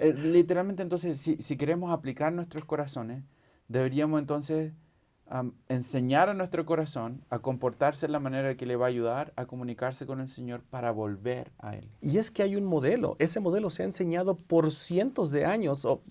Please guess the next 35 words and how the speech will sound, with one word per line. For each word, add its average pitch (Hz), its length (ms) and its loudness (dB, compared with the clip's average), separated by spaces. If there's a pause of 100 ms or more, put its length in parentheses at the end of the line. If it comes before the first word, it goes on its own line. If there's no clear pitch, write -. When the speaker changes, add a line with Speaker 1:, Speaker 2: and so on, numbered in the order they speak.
Speaker 2:
y, 151 280 0
y 165 60 6
por 160 300 6 (240)
miles 180 380 6
de 127 120 2
años 127 340 0
en 156 160 4
el 156 140 4
sentido 160 440 -2
en 262 80 -4
que 180 100 -2
nosotros 185 400 -4
recibiremos 170 480 -4
revelación. 185 580 -6 (460)
Lo 139 320 6
meditarás 139 600 2
en 185 100 -4
tu - 100 -12
corazón, 165 540 0
lo, 127 160 0
lo, 135 260 4
lo, 135 220 0
lo, 143 240 2
lo, 147 300 2
lo 143 400 0 (580)
escudriñarás, 151 800 2
lo 170 100 2
meditarás 143 500 0 (220)
y 156 80 2
después 165 300 2
preguntarás, 214 480 0
y 165 100 0
si 180 200 0
es 220 120 4
bueno, 233 320 2